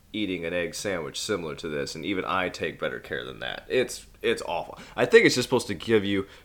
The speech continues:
the idea of the quality of the diner. Also, they're sitting, he's sitting at a table. This must be more common in other countries, because they're sitting at a table, and there's just a guy sitting opposite of him, at, like, how you and I would go sit out to have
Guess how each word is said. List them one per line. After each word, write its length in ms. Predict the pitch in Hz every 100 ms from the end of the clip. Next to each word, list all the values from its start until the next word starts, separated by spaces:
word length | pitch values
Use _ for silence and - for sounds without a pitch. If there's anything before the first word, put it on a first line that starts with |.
| -
the 100 | 104
idea 540 | 98 87 98 98 95 92
of 440 | 80 90 82 78
the 280 | 180 95 87
quality 640 | - - 92 95 104 117 117
of 140 | 107
the 60 | 107
diner. 460 | 113 120 123 139 - - -
Also, 320 | 262 - - -
they're 120 | 147
sitting, 260 | - 339 190
he's 160 | 196
sitting 200 | 269 240
at 120 | 208 -
a 120 | 110
table. 580 | - 139 156 185 233 -
This 140 | 170
must 120 | 330 311
be 60 |
more 180 | 170 139
common 520 | - 123 113 95 82 -
in 120 | 90
other 220 | 90 85
countries, 500 | - 98 80 85 78
because 280 | - - 92
they're 80 | 113
sitting 300 | - 165 160
at 80 | 139
a 40 |
table, 500 | 104 - 143 135 82 - -
and 80 | -
there's 120 | 139 190
just 140 | 190
a 40 |
guy 240 | 110 127 151
sitting 300 | 147 127 87
opposite 400 | 113 - - 82
of 100 | -
him, 320 | 76 65 - -
at, 240 | 110 117 - -
like, 220 | 107 101
how 220 | 104 123
you 240 | 110 107 120
and 100 | 110
I 120 | 123
would 120 | 101
go 140 | 92 98
sit 220 | - 104
out 180 | 98 -
to 100 | 95
have 280 | 98 95